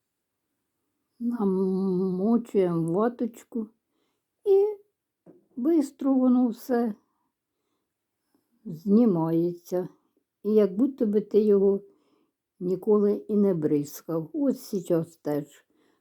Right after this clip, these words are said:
приготую нігті, бо треба йти, м, педикюр робити. Так що ото таке.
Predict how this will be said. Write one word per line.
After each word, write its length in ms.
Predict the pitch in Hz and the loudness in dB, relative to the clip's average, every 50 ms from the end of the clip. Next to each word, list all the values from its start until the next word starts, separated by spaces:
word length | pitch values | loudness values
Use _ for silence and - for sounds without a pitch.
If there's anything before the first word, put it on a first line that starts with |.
| _ _ | _ _
приготую 840 | - - 175 180 170 175 175 175 170 - 180 175 175 170 170 165 170 | -4 2 4 4 4 4 4 2 0 -2 -4 -2 0 0 0 -2 0
нігті, 540 | 180 202 233 254 262 - - _ - 156 | 2 2 4 2 2 0 -6 _ -6 -6
бо 120 | 143 147 143 | -6 -6 -10
треба 440 | - - - 240 202 180 170 170 170 | -14 -4 0 2 2 2 2 0 -2
йти, 460 | 170 170 - - 175 175 165 170 - _ _ _ _ _ _ _ _ _ _ _ _ - | -2 -4 -4 -2 -2 -2 -2 -4 -8 _ _ _ _ _ _ _ _ _ _ _ _ -12
м, 720 | 139 160 156 156 151 156 151 147 151 151 151 151 147 - - _ _ _ _ _ _ _ | -6 -4 -2 0 0 2 2 2 2 0 0 -2 -2 -6 -14 _ _ _ _ _ _ _
педикюр 680 | - 180 165 165 165 165 - 269 285 254 202 - - _ _ - | -10 -6 -4 -4 -4 0 2 4 4 4 2 0 -6 _ _ -14
робити. 840 | - 185 170 165 156 147 147 147 143 143 135 - - 180 185 - _ _ _ _ _ _ _ _ _ _ _ _ _ _ _ | -6 -2 0 0 0 0 -2 -2 -2 -4 -4 -8 -12 -12 -12 -12 _ _ _ _ _ _ _ _ _ _ _ _ _ _ _
Так 260 | - - 185 175 180 | -6 -6 -6 -6 -6
що 300 | - - - - 185 175 175 - _ _ _ _ _ _ _ _ _ _ _ _ _ _ _ _ _ _ _ _ _ _ _ _ _ _ _ _ _ 202 | -10 -10 -6 -4 -4 -4 -6 -10 _ _ _ _ _ _ _ _ _ _ _ _ _ _ _ _ _ _ _ _ _ _ _ _ _ _ _ _ _ -14
ото 260 | 185 170 - 247 240 | -12 -6 -4 -4 -4
таке. 520 | 240 - 190 170 - - 139 127 - 151 | -2 -4 -6 -6 -6 -6 -6 -6 -6 -8